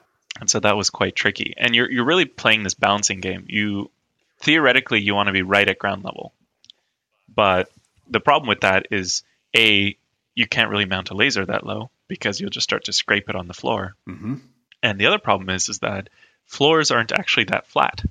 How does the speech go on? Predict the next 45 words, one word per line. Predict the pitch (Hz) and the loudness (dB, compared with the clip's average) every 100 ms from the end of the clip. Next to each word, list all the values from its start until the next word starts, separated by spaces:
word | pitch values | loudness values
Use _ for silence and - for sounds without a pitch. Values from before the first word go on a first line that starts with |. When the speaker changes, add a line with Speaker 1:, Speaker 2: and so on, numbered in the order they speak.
| - _ | -8 _
Speaker 2:
Right. | 95 - - - - | -12 -10 -12 -20 -2
<laughs> | |
Speaker 1:
<laughs> | 175 - - - - - - - - - - - - | -2 -2 -6 -4 0 2 2 -2 -6 -8 -10 -8 0
And | 113 | 0
Speaker 2:
Right. | 95 | 2
Speaker 1:
so | - 147 139 143 - - - | 2 4 2 0 -4 -14 -4
you, | 139 131 | 0 0
you | 135 131 | 0 -4
do | 123 180 139 | 0 2 2
actually, | 117 - 104 | 2 2 0
there's | 104 104 | 0 -2
another | 104 117 117 | -2 0 2
aspect | 104 104 117 - | 2 2 -2 -2
there | 98 95 95 | -2 0 -2
of | - 92 90 - | -2 -2 -4 -10
kind | - 101 | -6 -4
of | 92 - _ - | -4 -6 _ -16
human-guided | - 110 104 95 95 92 92 | -8 -6 -4 0 2 2 -2
machine | 90 - 98 92 | -2 -2 -2 -4
learning | 98 104 92 | -4 -4 -4
where | 90 90 - _ _ | -4 -4 -8 _ _
you | 104 | -8
want | 98 110 110 | 0 2 2
the | 107 | 2
robots | 98 98 95 - | 2 2 0 -2
to | 95 | -4
understand | 92 - 107 101 98 | -2 0 2 2 0
that | 92 - - _ _ _ _ | -2 -4 -18 _ _ _ _
this | 139 123 - | -2 0 2
is | 113 | 0
not | 107 98 | 0 2
an | 107 | 2
obstacle, | 175 185 151 143 131 117 113 | 2 2 0 0 0 2 0
nor | 107 104 | 0 0
is | 98 | 0
it | 95 | -2
a | |
hill. | 98 170 147 123 113 - | -2 2 4 4 4 0
It's | 107 | -2
just | - - | -2 -4
the | - | -6
floor | - 120 107 101 | 0 2 4 4
is | |
slightly | - - 98 95 | 2 0 -2 -2
uneven. | 92 95 95 98 | -4 -4 -8 -8